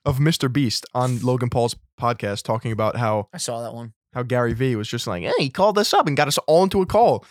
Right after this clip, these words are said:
Speaker 1: He
Speaker 2: Didn't
Speaker 1: literally
Speaker 2: Mike even say is the reason why you guys are making money because you all bought it
Speaker 1: Yes.
Speaker 2: and then sold it or something?
Speaker 1: Yes.
Speaker 2: That's pretty self-aware.
Speaker 1: One, it's creating a monopoly. Two, it's called painting the tape. Three, it's pumping and dumping the fucking shit.
Speaker 2: Yeesh.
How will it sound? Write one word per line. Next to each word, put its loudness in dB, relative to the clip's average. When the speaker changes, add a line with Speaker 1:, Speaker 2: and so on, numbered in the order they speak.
Speaker 1:
He 2
Speaker 2:
Didn't 4
Speaker 1:
literally 6
Speaker 2:
Mike 6
even 2
say 4
is 0
the -2
reason -2
why 4
you 0
guys -2
are -2
making -4
money -4
because -2
you -6
all -4
bought -6
it -6
Speaker 1:
Yes. -4
Speaker 2:
and -8
then -10
sold -6
it -8
or -8
something? -4
Speaker 1:
Yes. -4
Speaker 2:
That's -4
pretty -2
self-aware. -4
Speaker 1:
One, 2
it's 0
creating 0
a 2
monopoly. -2
Two, -2
it's -6
called -2
painting -4
the -6
tape. -8
Three, 0
it's -8
pumping 0
and 0
dumping 0
the -2
fucking -2
shit. -4
Speaker 2:
Yeesh. -18